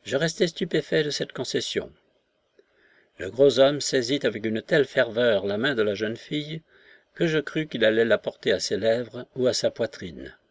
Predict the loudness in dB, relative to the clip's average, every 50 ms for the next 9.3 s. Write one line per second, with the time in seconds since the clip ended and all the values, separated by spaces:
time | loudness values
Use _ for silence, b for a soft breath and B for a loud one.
0 | _ _ _ _ _ _ _ _ _ _ _ _ _ _ -6 -4 -2 0 0 0
1 | 2 0 -2 0 0 -4 -2 -2 -2 -4 0 4 6 6 6 6 4 0 0 0
2 | 0 0 -2 -2 0 0 0 0 -2 -2 0 4 4 4 6 4 0 -6 -6 -10
3 | -8 -4 -4 -4 -4 -4 -4 -2 0 0 0 -2 -10 -20 _ b b b b -8
4 | -6 -4 -2 -2 -2 -2 0 0 0 -2 0 -2 -2 -2 -2 -2 -4 -2 -2 -2
5 | -2 -2 -2 2 2 2 2 2 -2 -4 -4 -4 -2 -4 -4 -2 0 0 2 2
6 | 0 -2 -4 -6 -4 -4 -4 -4 -6 -8 -14 b b b b b b b _ 2
7 | 2 2 2 0 0 0 0 2 4 4 4 4 2 0 2 2 2 2 0 0
8 | 2 2 0 2 0 0 0 0 0 0 0 0 0 0 -2 -2 -4 -4 -6 -4
9 | -4 -4 -6 -6 -8